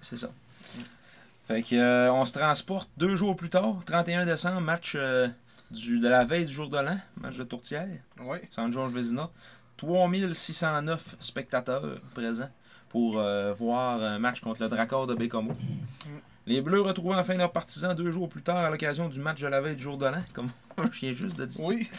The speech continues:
Speaker 1: Recevant leurs rivaux nord-côtiers, le Dracor de Bécomo.
Speaker 2: Bon, comme tu l'as dit.
Speaker 1: Comme je viens de le dire, les Sags tentaient de stopper à quatre leur séquence de défaites consécutives, et ce, devant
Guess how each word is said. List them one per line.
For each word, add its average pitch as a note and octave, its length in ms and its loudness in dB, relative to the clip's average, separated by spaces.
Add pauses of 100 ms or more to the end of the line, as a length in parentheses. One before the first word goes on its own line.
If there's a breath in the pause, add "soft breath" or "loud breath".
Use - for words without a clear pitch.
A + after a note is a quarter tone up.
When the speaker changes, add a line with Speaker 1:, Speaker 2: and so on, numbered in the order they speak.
(420 loud breath)
Speaker 1:
Recevant G#3 440 10
leurs G3+ 160 8
rivaux F#3 300 6
nord-côtiers, F#3+ 680 4
le F#3+ 140 8
Dracor G#3+ 400 10
de G3+ 80 4
Bécomo. F3 460 6
Speaker 2:
Bon, A3+ 360 10 (140)
comme A#3 180 8
tu A#3+ 140 4
l'as A#3+ 140 8
dit. A#3 120 -4 (100)
Speaker 1:
Comme F3+ 160 4
je F#3+ 60 8
viens F#3+ 180 6
de F#3 60 4
le F3+ 80 2
dire, F#3 340 0 (280 loud breath)
les F3 220 2
Sags D#3 600 4
tentaient D3+ 320 -2
de D#3 80 -2
stopper D3 400 -4
à C#3+ 80 6
quatre F3+ 320 -2
leur C3 140 -2
séquence D3 340 -6
de C3+ 80 -4
défaites B2 300 -4
consécutives, B2+ 680 -6
et B2+ 80 -2
ce, C3+ 140 -6 (380 loud breath)
devant A#2 400 -2